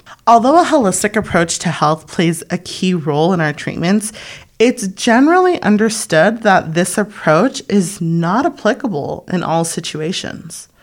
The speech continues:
So, for example, if I'm in a car accident and I've sustained major injuries,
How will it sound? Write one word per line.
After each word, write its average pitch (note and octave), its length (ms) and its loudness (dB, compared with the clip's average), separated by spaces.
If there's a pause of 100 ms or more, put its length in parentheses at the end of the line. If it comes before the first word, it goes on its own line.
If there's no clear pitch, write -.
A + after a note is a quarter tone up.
(160)
So, B3+ 260 0
for E4 340 2
example, E3 600 0
if - 340 -4
I'm C#4 320 2
in B3 80 4
a G3 60 -2
car - 280 0
accident - 640 -6
and F3+ 140 -2
I've F#3+ 160 0
sustained E3 720 -4 (340)
major G3+ 400 4
injuries, - 680 -4